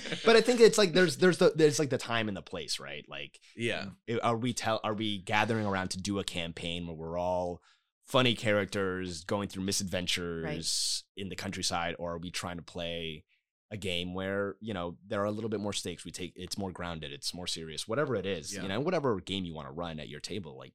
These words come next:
Speaker 2: run that game, and you'll find people who wanna play that way.
Speaker 1: Yeah.
Speaker 2: But having that, having that conversation at the top
Speaker 3: Well, I
Speaker 2: can
Speaker 3: think that
Speaker 2: really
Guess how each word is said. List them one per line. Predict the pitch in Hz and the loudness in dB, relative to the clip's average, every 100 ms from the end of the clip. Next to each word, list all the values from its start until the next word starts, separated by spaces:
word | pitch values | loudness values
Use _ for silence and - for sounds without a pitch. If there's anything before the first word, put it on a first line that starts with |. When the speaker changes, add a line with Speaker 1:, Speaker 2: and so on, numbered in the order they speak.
| - | -10
Speaker 2:
run | 87 92 | -8 -6
that | 82 73 | -8 -8
game, | 80 76 73 71 69 | -10 -10 -12 -18 -20
and | |
you'll | 80 | -18
find | - 85 82 | -10 -8 -8
people | 80 78 | -12 -16
who | 78 | -18
wanna | 76 71 | -18 -20
play | - 92 | -12 -10
that | 80 67 | -10 -12
way. | 71 69 71 _ _ | -16 -20 -20 _ _
Speaker 1:
Yeah. | 104 92 90 | -10 -8 -10
Speaker 2:
But | - 92 | -10 -10
having | - 104 98 | -4 -2 -2
that, | 85 87 | -8 -10
having | - 113 117 | 0 2 2
that | 98 | -2
conversation | 98 90 87 - 82 | -6 -6 -4 -4 -4
at | |
the | 78 | -12
top | - 85 76 | -6 -4 4
Speaker 3:
Well, | 226 | 4
I | |
Speaker 2:
can | - | 4
Speaker 3:
think | 262 | 2
that | - | 0
Speaker 2:
really | - 143 | 0 -4